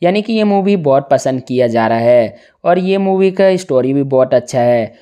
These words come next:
और जैसा कि मैंने बताया कि इस मूवी का बजट सेवेंटी नाइन करोड़ है और इस मूवी ने बॉक्स ऑफिस से वन हंड्रेड थर्टी फाइव पॉइंट एटी वन करोड़ की कमाई की, तो ये मूवी हिट साबित हुई। और यानी कि ये मूवी हिट साबित हुई यानी कि ये मूवी बहुत पसंद किया गया है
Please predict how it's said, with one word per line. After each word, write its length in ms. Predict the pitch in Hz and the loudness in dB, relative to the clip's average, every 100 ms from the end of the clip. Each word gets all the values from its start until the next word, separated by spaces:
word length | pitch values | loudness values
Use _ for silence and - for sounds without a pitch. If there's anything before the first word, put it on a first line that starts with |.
| _ - | _ -2
और 80 | 185 | 0
जैसा 300 | 190 196 208 | 0 -2 -2
कि 100 | 214 | 0
मैंने 240 | 202 202 | 0 0
बताया 380 | 196 185 180 185 | 0 0 2 2
कि 140 | 190 | -2
इस 140 | 190 190 | -4 -2
मूवी 220 | 175 180 | 0 0
का 100 | 185 | 0
बजट 340 | 156 151 170 | 0 0 0
सेवेंटी 400 | 165 - 160 165 | -2 -2 -2 -2
नाइन 300 | 160 156 170 | -2 -2 -2
करोड़ 300 | 165 165 170 | 0 2 2
है 280 | 175 170 165 _ _ | 2 0 -4 _ _
और 160 | 180 196 | -2 0
इस 240 | 208 190 | -2 -4
मूवी 180 | 190 190 | -2 0
ने 100 | 196 | 0
बॉक्स 360 | 170 160 - | 0 -2 -2
ऑफिस 320 | 170 160 175 175 | -4 -2 -2 0
से 60 | |
वन 200 | 170 165 | 0 2
हंड्रेड 300 | 170 170 165 | 2 0 -2
थर्टी 200 | 156 160 | -4 -4
फाइव 280 | 156 - 156 156 | -4 -2 -2 0
पॉइंट 220 | 170 160 | -2 -2
एटी 280 | - 147 156 | -6 -4 -2
वन 220 | 151 156 | -2 -2
करोड़ 280 | 151 151 147 | 0 0 0
की 140 | 147 | -4
कमाई 260 | 147 151 147 | -6 -4 -4
की, 240 | 143 160 160 - _ | -4 -4 -6 -14 _
तो 60 | 185 | -8
ये 180 | 185 196 | -4 -2
मूवी 680 | 185 180 190 190 190 190 - | -2 -2 0 0 -2 -4 -4
हिट 180 | 135 | -4
साबित 440 | - - 120 120 127 | -4 -6 -4 -4 -4
हुई। 300 | 127 120 107 - _ _ | -2 -2 -4 -10 _ _
और 100 | 160 | -2
यानी 340 | 180 175 175 190 | 0 0 0 -2
कि 120 | 202 | -4
ये 140 | 190 | -4
मूवी 280 | 190 185 190 | -2 0 0
हिट 200 | 170 165 | 0 -2
साबित 340 | - 170 170 | -2 -2 -2
हुई 100 | 170 | -2
यानी 360 | 175 170 170 170 | -2 -4 -4 -6
कि 100 | 165 | -8
ये 200 | 175 175 | -4 -2
मूवी 260 | 175 165 175 | -2 0 -2
बहुत 320 | 143 139 143 | 0 -2 -2
पसंद 280 | 135 139 135 | -6 -6 -8
किया 200 | 127 127 | -4 -4
गया 260 | 117 110 | -2 -2
है 420 | 110 120 120 104 | 0 2 0 -2